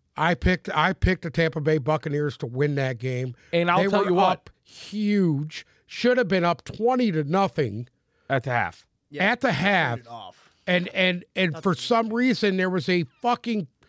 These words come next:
Speaker 1: goddamn four s-, series of fucking garbage that they put out there that was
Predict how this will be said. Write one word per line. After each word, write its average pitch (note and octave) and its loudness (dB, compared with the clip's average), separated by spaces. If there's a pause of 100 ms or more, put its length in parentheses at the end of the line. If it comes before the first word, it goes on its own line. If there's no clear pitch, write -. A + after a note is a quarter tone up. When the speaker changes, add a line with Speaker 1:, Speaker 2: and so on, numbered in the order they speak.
(520)
Speaker 1:
goddamn A3+ 0 (340)
four B3+ 2
s-, - -10
series C4+ 0
of F#3+ 0
fucking A3+ -4 (320)
garbage F3 2 (320)
that F#3 0
they B3 2
put B3+ 0
out A3+ 2
there D3 2 (380)
that F#3+ 2
was D#3+ -2